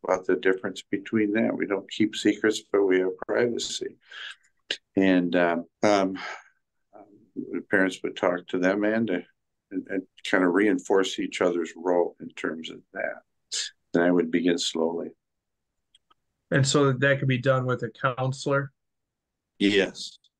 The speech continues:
Speaker 2: Okay.
Speaker 1: That's what I
Speaker 2: Is that
Speaker 1: Yes.
Speaker 2: Is that the most appropriate, especially if a father has a negative view towards the grandparents or vice versa?
Speaker 1: Yes, absolutely.
Speaker 2: Is that because the counselor would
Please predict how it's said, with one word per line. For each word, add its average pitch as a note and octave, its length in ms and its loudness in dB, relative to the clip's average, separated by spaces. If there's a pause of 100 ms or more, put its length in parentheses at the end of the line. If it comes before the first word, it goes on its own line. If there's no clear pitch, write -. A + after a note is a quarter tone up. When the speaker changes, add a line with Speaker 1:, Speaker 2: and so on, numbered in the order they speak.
(680)
Speaker 2:
Okay. G#2+ 240 -4
Speaker 1:
That's A#2 260 2
what G#2+ 100 4
I - 40 4
Speaker 2:
Is B2 140 -2
that C#3+ 200 2 (220)
Speaker 1:
Yes. - 420 -4 (1120)
Speaker 2:
Is C3 320 2
that C3 180 4
the C3 80 -4
most B2+ 240 -4
appropriate, C3 640 -2
especially B2 580 -6
if A2+ 100 -8
a A2+ 80 -20
father A#2+ 580 2
has A2 560 -4 (400)
a A2+ 140 -4
negative A#2+ 400 2
view A2+ 220 -2 (220)
towards A#2+ 300 0
the A#2 80 -6
grandparents A#2+ 680 0
or A2 140 -2
vice A2+ 280 0
versa? A#2+ 420 -2 (1200)
Speaker 1:
Yes, G#2+ 440 2
absolutely. F#2 600 -4 (280)
Speaker 2:
Is C3+ 200 0
that B2+ 140 4
because A#2 300 -2
the A2+ 260 -2
counselor A#2+ 460 -2
would A2+ 240 -2